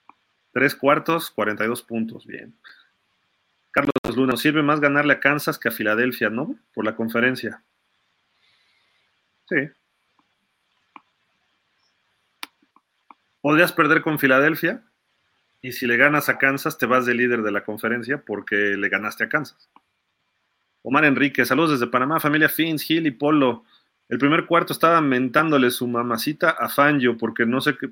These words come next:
no sé qué estaba haciendo con la defensa. Luego, desde el, el segundo cuarto en adelante, ajustó.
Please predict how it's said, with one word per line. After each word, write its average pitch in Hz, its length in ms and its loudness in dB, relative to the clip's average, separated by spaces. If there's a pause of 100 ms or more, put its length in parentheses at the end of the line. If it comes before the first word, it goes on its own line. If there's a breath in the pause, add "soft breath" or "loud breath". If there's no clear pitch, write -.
(100)
no 135 120 -4
sé 143 120 -2
qué - 60 -12
estaba 147 220 2
haciendo 139 240 0
con 120 100 0
la 107 60 2
defensa. 113 380 -2
Luego, 143 320 0
desde 113 240 0
el, 110 160 0
el 107 160 -4
segundo 131 360 -4
cuarto 143 340 2
en 117 80 -4
adelante, 123 520 -2
ajustó. - 560 -12